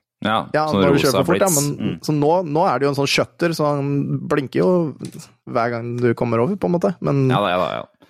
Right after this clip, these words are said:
Speaker 2: Ja. Men det var ikke så ille. Og fotoboksen virker. Eh, det skriver de til slutt her. Du liker dem kanskje ikke,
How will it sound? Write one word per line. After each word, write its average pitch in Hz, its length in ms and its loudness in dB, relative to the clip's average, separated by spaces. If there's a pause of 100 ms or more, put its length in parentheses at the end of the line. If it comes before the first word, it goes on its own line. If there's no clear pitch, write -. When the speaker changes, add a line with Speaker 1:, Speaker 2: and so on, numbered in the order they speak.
(120)
Speaker 2:
Ja. - 80 -4 (1040)
Men 196 100 0
det 214 60 4
var 185 80 2
ikke 190 260 0
så 180 100 4
ille. 139 220 2
Og 254 320 2
fotoboksen 190 640 0
virker. 175 460 2
Eh, 151 800 0
det 135 240 0 (180)
skriver 127 640 0
de 131 260 -4
til 139 120 0
slutt 127 280 -4
her. 196 200 0 (800)
Du 139 140 0
liker 139 240 0
dem 147 80 -2
kanskje 139 240 0
ikke, 165 160 0